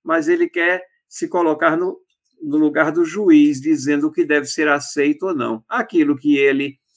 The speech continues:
é, não quiser aplicar, entender ou aceitar, ele descarta como sendo apenas uma adição humana, em vez de render-se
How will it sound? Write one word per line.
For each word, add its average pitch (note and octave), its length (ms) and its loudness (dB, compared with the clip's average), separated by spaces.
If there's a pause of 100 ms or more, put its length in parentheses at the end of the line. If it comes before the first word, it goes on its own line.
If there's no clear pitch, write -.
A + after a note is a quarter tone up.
(140)
é, C#3 420 0 (160)
não F3+ 280 0
quiser C3+ 600 2 (340)
aplicar, C#3 840 2
entender D3 840 2 (440)
ou D#3 340 0 (520)
aceitar, F3 920 0 (240)
ele C4 240 -10
descarta G3 840 -2 (260)
como G3 220 0
sendo F#3 260 -2
apenas D#3+ 420 0
uma F3 180 2
adição D#3 640 -2 (220)
humana, D#3 720 2
em D#3+ 160 6
vez C#3+ 240 0
de C#3 100 -4
render-se B2+ 800 -2